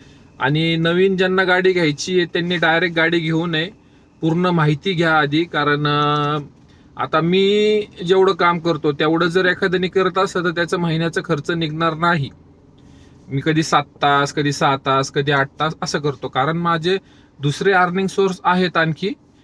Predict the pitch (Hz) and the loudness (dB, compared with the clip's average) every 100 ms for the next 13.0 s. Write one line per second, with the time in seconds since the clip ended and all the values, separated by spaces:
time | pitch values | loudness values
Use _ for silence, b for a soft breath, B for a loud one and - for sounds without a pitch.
0 | b _ - 127 131 135 135 151 147 170 | b _ -6 -2 0 2 2 0 0 2
1 | 165 160 156 156 151 165 165 185 185 165 | 2 2 2 0 0 -2 0 0 0 0
2 | 165 160 170 175 170 170 165 - - 190 | 0 0 -2 -2 -2 -2 -4 -14 -4 0
3 | 190 190 170 165 147 147 156 180 185 156 | 2 0 0 -2 -2 -6 -4 -4 0 -2
4 | 135 120 - 113 - _ _ _ _ _ | -2 -6 -6 -12 -12 _ _ _ _ _
5 | _ _ _ _ b b b b b - | _ _ _ _ b b b b b -4
6 | 143 143 143 147 147 147 147 147 123 147 | 0 2 2 2 0 -2 -4 -4 -6 -2
7 | 147 147 170 165 - - - 170 - 175 | 0 2 -2 -6 -16 -14 -4 -4 -2 -2
8 | 175 180 165 160 147 143 147 151 156 156 | -2 -2 0 -2 0 0 -2 -4 -4 -2
9 | 160 165 160 147 143 160 - B B - | -2 -2 0 2 0 -2 -10 B B -18
10 | - 135 143 143 143 156 156 160 156 147 | -8 -2 2 0 0 2 2 2 2 2
11 | 147 151 160 151 151 151 156 147 131 127 | 2 0 -2 -2 -2 -2 -2 -2 -2 -2
12 | 120 135 139 131 131 131 127 127 127 - | -2 0 0 0 0 0 -2 -2 -4 -4